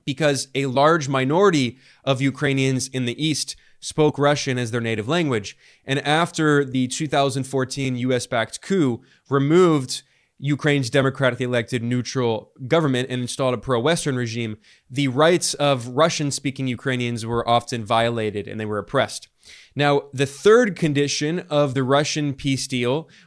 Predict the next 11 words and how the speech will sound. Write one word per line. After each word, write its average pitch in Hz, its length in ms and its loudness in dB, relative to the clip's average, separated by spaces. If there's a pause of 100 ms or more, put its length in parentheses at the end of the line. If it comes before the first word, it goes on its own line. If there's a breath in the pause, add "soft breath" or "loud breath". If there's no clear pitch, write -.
was 135 200 2
that 135 180 2
there 135 100 0
had 151 200 0
to 147 60 -4
be 143 200 0
autonomy 143 840 0
for 135 500 -2
the 131 120 -4
Donbass 131 680 -2
region 117 460 -6